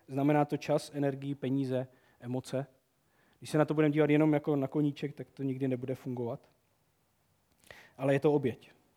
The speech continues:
Takže to jsou možná dvě takové věci, když se bavíme o, o, o, o vedoucích v církvi, o tom,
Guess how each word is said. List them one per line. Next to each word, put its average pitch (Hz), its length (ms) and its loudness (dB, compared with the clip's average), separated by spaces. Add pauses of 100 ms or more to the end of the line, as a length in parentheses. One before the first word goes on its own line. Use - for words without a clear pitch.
(1700)
Takže 135 100 -6
to 175 60 -2
jsou 214 160 4
možná 202 260 6
dvě 180 200 6
takové 165 460 4 (280)
věci, 147 220 -2
když 147 140 -6
se - 80 -10
bavíme 156 380 4
o, 151 120 -2
o, 147 180 -4
o, 135 180 -12
o 131 140 -12
vedoucích 160 520 0
v - 60 -20
církvi, 143 400 -8
o 135 80 -8
tom, 131 240 -4